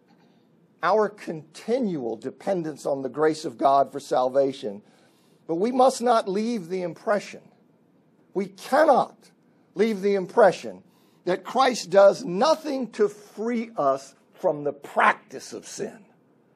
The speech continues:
That Christ does nothing that, that the only difference between us and the world is that our sins are forgiven and theirs aren't. It's like the bumper sticker you see.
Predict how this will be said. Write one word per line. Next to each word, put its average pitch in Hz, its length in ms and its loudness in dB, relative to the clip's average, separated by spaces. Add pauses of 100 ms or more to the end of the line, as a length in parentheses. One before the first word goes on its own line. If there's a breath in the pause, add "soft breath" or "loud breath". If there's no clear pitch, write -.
(540)
That 180 180 0
Christ 254 400 6
does 208 240 6
nothing 240 380 6
that, 165 200 4 (200 loud breath)
that 208 180 6
the 208 160 0
only 392 320 6
difference 294 480 4
between 214 560 2
us 330 320 6
and 262 180 4
the 233 60 4
world 185 640 6 (260 soft breath)
is 208 160 2
that 190 220 0
our 320 300 6
sins 277 480 -2
are 220 80 0
forgiven 214 560 0
and 180 240 -4
theirs 175 360 2
aren't. 143 440 -2 (760)
It's - 100 -6
like 202 160 0
the 240 80 0
bumper 285 320 4
sticker 151 360 -6
you 123 160 -10
see. - 340 -10